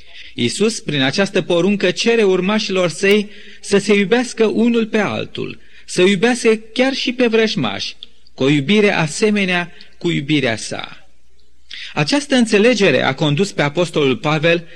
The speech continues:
să scrie mai târziu, citez: „Dragostea este deci împlinirea legii.” Epistola către Romani, capitolul treisprezece, cu versetul zece.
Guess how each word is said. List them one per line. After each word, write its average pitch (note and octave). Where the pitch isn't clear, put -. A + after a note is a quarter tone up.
să -
scrie A3+
mai F#3+
târziu, A2+
citez: -
„Dragostea A3+
este F3+
deci G#3
împlinirea F#3+
legii.” G#2
Epistola D3
către B2+
Romani, C3+
capitolul D3
treisprezece, C#3
cu A2
versetul B2+
zece. G2